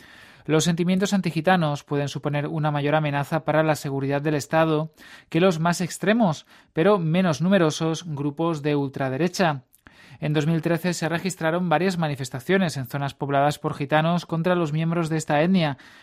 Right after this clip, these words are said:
lo que puede llevar a un mayor escepticismo hacia los principios democráticos del país.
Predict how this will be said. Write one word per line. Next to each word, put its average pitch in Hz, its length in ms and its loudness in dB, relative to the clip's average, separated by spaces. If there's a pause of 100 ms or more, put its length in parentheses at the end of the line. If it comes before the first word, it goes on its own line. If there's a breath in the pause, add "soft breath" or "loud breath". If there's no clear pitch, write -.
lo 175 140 0
que 196 100 0
puede 175 260 2
llevar 165 360 4
a 143 100 2
un 147 160 -2
mayor 143 320 0
escepticismo 170 1040 -2
hacia 170 500 0
los 170 240 0
principios 151 580 -2
democráticos 135 640 -6
del 123 140 -8
país. 139 460 -4